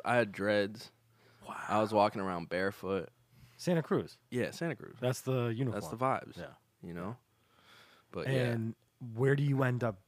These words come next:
Speaker 2: going for, uh, music?
Speaker 1: I had a, uh,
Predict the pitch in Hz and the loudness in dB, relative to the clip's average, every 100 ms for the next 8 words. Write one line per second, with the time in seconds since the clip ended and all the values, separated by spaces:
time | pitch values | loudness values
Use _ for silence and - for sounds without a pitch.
0 | _ - 117 117 110 95 - - 95 92 | _ -4 -2 0 -2 -6 -12 -8 -6 -6
1 | 87 82 85 - - - 87 87 117 139 | -8 -10 -12 -16 -18 -10 -8 -6 -6 -4
2 | 117 135 131 117 104 98 98 90 82 | -2 2 2 2 2 0 -2 -4 -6